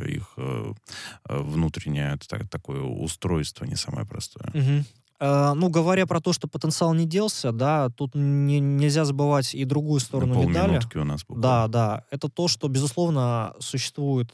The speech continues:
Speaker 2: э, попытка, инициативы, скажем так, гармонизации отношений, и, э, скажем так, евроатлантическая интеграция многим видится в этом единственным возможным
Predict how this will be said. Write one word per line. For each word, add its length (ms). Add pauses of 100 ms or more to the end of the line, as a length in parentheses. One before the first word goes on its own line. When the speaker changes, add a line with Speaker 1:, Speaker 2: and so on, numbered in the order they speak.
Speaker 2:
э, 180
попытка, 480
инициативы, 720
скажем 300
так, 160
гармонизации 640
отношений, 600
и, 460 (480)
э, 380
скажем 320
так, 260
евроатлантическая 720
интеграция 720
многим 400
видится 720
в 80
этом 460 (240)
единственным 500
возможным 800